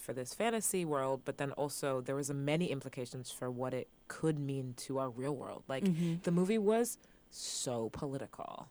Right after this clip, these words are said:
Speaker 2: Mm-hmm.
Speaker 1: and so, um, so speaking to, like, deep,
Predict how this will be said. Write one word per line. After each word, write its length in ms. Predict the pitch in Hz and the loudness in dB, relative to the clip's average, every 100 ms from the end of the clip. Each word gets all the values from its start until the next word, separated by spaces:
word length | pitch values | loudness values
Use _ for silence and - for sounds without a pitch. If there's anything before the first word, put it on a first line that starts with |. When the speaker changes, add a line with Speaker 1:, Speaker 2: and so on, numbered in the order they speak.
| - | -4
Speaker 2:
Mm-hmm. 300 | 170 156 156 165 | -2 0 0 4
Speaker 1:
and 220 | 156 156 | 4 4
so, 880 | - - 170 165 170 165 156 147 - | 0 4 6 10 10 10 8 6 4
um, 400 | 147 139 135 131 120 - - | 0 0 -2 -6 -10 -16 -10
so 240 | - - 180 | 2 6 6
speaking 680 | 175 - 196 247 208 165 147 | 4 2 4 6 6 6 4
to, 340 | - 160 143 | 0 2 4
like, 480 | 131 131 123 - - - - - - 143 139 | 4 2 0 -2 -12 -14 -20 -20 -20 -14 -8
deep, 500 | - 214 226 226 - | 2 4 4 2 -12